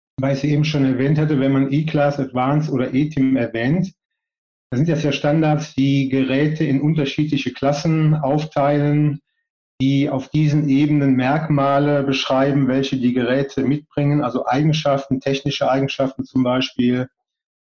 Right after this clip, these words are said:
und letztendlich auch dann noch eine Formatbeschreibung. Das heißt, wenn man also in digitaler Form diese Daten sozusagen, äh, verwendet, dann haben die auch irgendeine digitale Struktur, irgendeine Semantik, die sie mitbringen, und das wird auch in diesen Standards beschrieben.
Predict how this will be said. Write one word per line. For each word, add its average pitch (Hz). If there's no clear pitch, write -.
und 131
letztendlich 139
auch 131
dann 131
noch 131
eine 131
Formatbeschreibung. 135
Das 123
heißt, 123
wenn 135
man 135
also 127
in 120
digitaler 131
Form 131
diese 127
Daten 127
sozusagen, 123
äh, 113
verwendet, 135
dann 107
haben 135
die 131
auch 120
irgendeine 127
digitale 131
Struktur, -
irgendeine 127
Semantik, 135
die -
sie 135
mitbringen, 131
und 113
das -
wird 120
auch 117
in 117
diesen 120
Standards 117
beschrieben. -